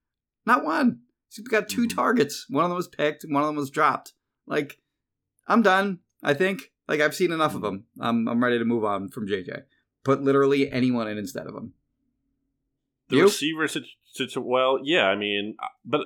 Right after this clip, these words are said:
Speaker 2: also, though, like, I feel like we haven't seen Wentz give J J, like, a trust throw like that. You know what I mean? Like, it's not like Fulgham was open on that play. And
Speaker 1: Well, he got
Speaker 2: you
Speaker 1: some
Speaker 2: know what I'm
Speaker 1: last
Speaker 2: saying
Speaker 1: year.
Speaker 2: there?
Speaker 1: Maybe not this year, but he,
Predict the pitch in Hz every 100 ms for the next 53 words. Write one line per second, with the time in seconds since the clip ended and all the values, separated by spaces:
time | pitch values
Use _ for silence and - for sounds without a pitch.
0 | - 147 175 - 120 101 101 101 101 101
1 | - _ _ _ _ _ _ 127 190 196
2 | 170 120 143 143 135 104 - 143 123 104
3 | 98 - - - 101 98 92 92 90 85
4 | 82 78 87 85 98 - 101 - - 92
5 | 82 80 80 - 80 76 107 131 131 131
6 | 175 156 127 117 - - _ _ _ -
7 | 120 185 175 165 147 143 107 107 135 110
8 | 101 95 - 117 104 95 - _ _ _
9 | _ - 110 107 107 107 107 - - 262
10 | 220 269 - - - - - 269 240 202
11 | 120 131 _ _ _ _ _ _ _ _
12 | - 175 175 127 147 214 262 107 101 110
13 | 123 - 135 131